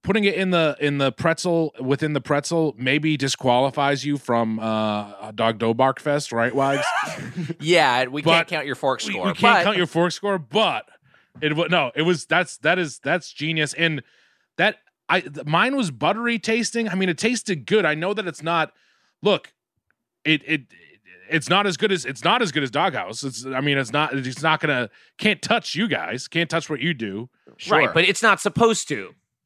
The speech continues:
Speaker 1: But it's not supposed to. For
Speaker 2: Sure.
Speaker 1: what it is, uh, and just being at the movies, even though I will say Venom two, Wags, we talked about this a bit, is, like,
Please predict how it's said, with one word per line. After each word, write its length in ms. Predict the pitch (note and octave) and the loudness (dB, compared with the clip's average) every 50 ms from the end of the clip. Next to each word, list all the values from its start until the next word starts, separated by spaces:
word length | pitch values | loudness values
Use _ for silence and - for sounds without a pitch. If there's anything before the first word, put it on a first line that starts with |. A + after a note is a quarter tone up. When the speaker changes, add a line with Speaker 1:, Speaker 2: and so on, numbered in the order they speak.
| _ - | _ -4
Speaker 1:
But 120 | - A3 A#3+ | -2 0 0
it's 100 | F3+ - | 2 2
not 160 | B3+ B3 A3 | 0 2 2
supposed 460 | A#3 G#3 - B3 C4 B3+ G3+ - - | -2 -2 0 2 2 2 0 -2 -6
to. 100 | - - | -10 -4
For 120 | - F3 | 0 2
Speaker 2:
Sure. 100 | F3+ G3 | 2 4
Speaker 1:
what 120 | A3 B3 B3 | 4 2 2
it 120 | A#3 F3+ | 0 0
is, 480 | F#3 F3+ G#3+ D#3+ C#3+ C#3 C3 - - _ _ _ _ _ _ _ _ _ _ _ _ _ _ _ - - | 0 0 2 0 0 -2 -4 -8 -16 _ _ _ _ _ _ _ _ _ _ _ _ _ _ _ -2 0
uh, 240 | D3+ D3+ D3+ D3 D3 | 2 4 4 2 2
and 100 | D3 D#3 | 0 0
just 140 | D#3 E3 C#3+ - | 0 0 -2 -2
being 180 | F#3+ F#3 F3+ | -4 0 0
at 100 | E3+ D#3 | 0 0
the 60 | E3+ | 0
movies, 420 | D#3+ E3 E3+ D#3 D#3 D3 C3 - - - | 0 0 2 2 2 0 0 -2 -2 0
even 200 | F3 D#3+ E3 D#3+ | 0 0 2 0
though 480 | D#3+ D3+ D3 C#3+ C3+ C3+ C3 B2 A#2+ _ _ _ _ _ _ _ _ _ - | 2 2 2 2 2 0 0 -2 -4 _ _ _ _ _ _ _ _ _ -2
I 80 | C#3 | -2
will 240 | C#3 C3+ D#3+ F3 E3+ | 0 2 2 2 2
say 580 | D#3+ - F3 D#3+ D#3+ D3+ C#3+ C#3 C3+ C3 A#2+ - - - - _ _ _ _ _ _ _ _ _ _ _ _ _ _ _ _ _ _ _ _ _ _ _ _ _ _ _ _ _ B2 | 0 2 2 2 4 4 2 0 -2 -4 -6 -8 -14 -20 -20 _ _ _ _ _ _ _ _ _ _ _ _ _ _ _ _ _ _ _ _ _ _ _ _ _ _ _ _ _ -4
Venom 360 | A#2 E3 F#3 F#3 F3+ E3+ D3+ | 0 0 2 2 0 -2 0
two, 200 | - G3 F#3+ D#3+ | 0 0 2 4
Wags, 280 | D#3 D#3+ D3 D#3+ C#3+ | 4 4 2 2 0
we 60 | D#3+ E3 | -2 -2
talked 240 | - - G#3+ F#3 | 0 0 0 0
about 160 | E3+ F3+ F3+ D#3 | 0 -2 -2 -2
this 120 | D#3 C#3 | -2 -6
a 40 | C3 | 0
bit, 200 | D3 D3 D3 C#3+ | 0 0 2 2
is, 180 | D3 C#3+ B2 | -2 -2 0
like, 220 | C#3+ C#3 C3 - | 0 0 0 -2